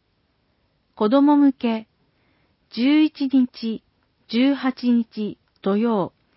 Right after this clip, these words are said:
十時三十分から。長編映画、二十五日土曜、十四時から。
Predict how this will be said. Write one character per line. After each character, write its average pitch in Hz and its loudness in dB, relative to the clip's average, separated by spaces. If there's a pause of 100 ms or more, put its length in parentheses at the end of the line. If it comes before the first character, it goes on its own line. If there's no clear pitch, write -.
(600)
十 311 4
時 247 -2
三 208 -2
十 226 -4
分 170 -8
か 165 -10
ら。 151 -14 (1300)
長 302 4
編 302 -2
映 254 2
画、 156 -8 (680)
二 302 2
十 254 -2
五 233 2
日 220 0
土 170 -2
曜、 196 -4 (320)
十 277 0
四 247 0
時 226 -18
か 170 -12
ら。 160 -12